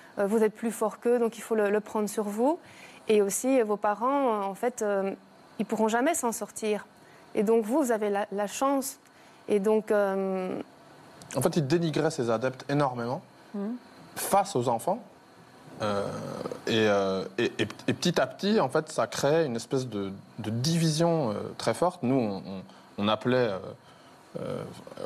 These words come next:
Speaker 2: quand on disait les adultes, ça, ça, ça voulait
Speaker 3: Ça
Speaker 2: vraiment,
Speaker 3: englobait tout
Speaker 2: ça
Speaker 3: le monde.
Speaker 2: englobait vraiment, euh,
Speaker 3: Et
Speaker 2: tous les
Speaker 3: il
Speaker 2: éducateurs,
Speaker 3: crée une division.
Speaker 1: Oui.
Speaker 2: tous les gens, alors que il était, euh, il est,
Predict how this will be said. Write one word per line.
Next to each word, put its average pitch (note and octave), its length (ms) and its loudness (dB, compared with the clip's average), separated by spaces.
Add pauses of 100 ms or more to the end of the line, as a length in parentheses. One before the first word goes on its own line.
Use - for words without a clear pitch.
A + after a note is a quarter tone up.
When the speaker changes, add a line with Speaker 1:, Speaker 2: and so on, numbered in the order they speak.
Speaker 2:
quand A2+ 140 2
on G#2+ 40 0
disait A#2+ 300 2
les A2+ 400 2
adultes, D#3 420 -2 (460)
ça, - 420 -2 (100)
ça, G#2 280 2
ça - 180 -4 (200)
voulait A2 160 2
Speaker 3:
Ça A#2 60 4
Speaker 2:
vraiment, E3+ 200 2
Speaker 3:
englobait F#3+ 240 2
tout - 60 -12
Speaker 2:
ça - 80 -6
Speaker 3:
le C#3 60 0
monde. C#3 120 2
Speaker 2:
englobait F3 280 4
vraiment, F3+ 400 2
euh, B2 120 2
Speaker 3:
Et G3 60 -4
Speaker 2:
tous G#3+ 80 4
les G3+ 100 4
Speaker 3:
il F#3+ 60 4
Speaker 2:
éducateurs, F#3 720 2
Speaker 3:
crée G#3 80 -8
une G#3+ 40 -16
division. - 160 -6 (160)
Speaker 1:
Oui. G#3 140 -8
Speaker 2:
tous G#3+ 140 4
les G3+ 140 6
gens, F3+ 180 2 (200)
alors C3+ 220 -2
que A2 220 2 (180)
il A#2+ 160 0
était, A#2+ 200 0
euh, A2 460 2
il A#2 100 -2
est, A#2 60 -2